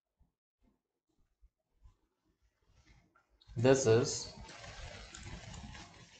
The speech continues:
one hundred fourteen point three,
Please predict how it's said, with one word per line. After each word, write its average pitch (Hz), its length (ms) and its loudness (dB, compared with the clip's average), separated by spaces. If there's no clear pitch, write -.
one 151 300 12
hundred 180 460 10
fourteen 170 500 10
point 127 340 6
three, 101 240 4